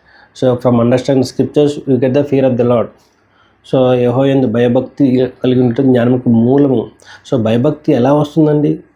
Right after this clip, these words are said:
దేవుని గురించి, ఆయన, ఆయన యొక్క క్యారెక్టర్ గురించి, ఆయన లక్షణాల గురించి మనం వాక్యానుసారం నేర్చుకున్నప్పుడు మాత్రమే వాక్యానుసారమైన భయం వస్తుంది. కానీ which is really missing a lot. ఈరోజు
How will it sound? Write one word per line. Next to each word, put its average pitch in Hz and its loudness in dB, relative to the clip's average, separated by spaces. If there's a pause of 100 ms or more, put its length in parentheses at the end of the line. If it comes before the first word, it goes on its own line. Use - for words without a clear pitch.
(140)
దేవుని 120 0
గురించి, 127 -2 (160)
ఆయన, 117 -2
ఆయన 120 -2
యొక్క 117 -2 (640)
క్యారెక్టర్ 131 -2
గురించి, 123 0
ఆయన 113 0
లక్షణాల 113 -2
గురించి 123 0
మనం 127 0
వాక్యానుసారం 123 -2
నేర్చుకున్నప్పుడు 117 -4
మాత్రమే 127 -2 (380)
వాక్యానుసారమైన 139 0
భయం 123 0
వస్తుంది. 107 -6 (380)
కానీ 120 0 (1000)
which 127 2
is 123 0
really 131 2
missing 123 0
a 117 0
lot. 123 -4
ఈరోజు 117 -2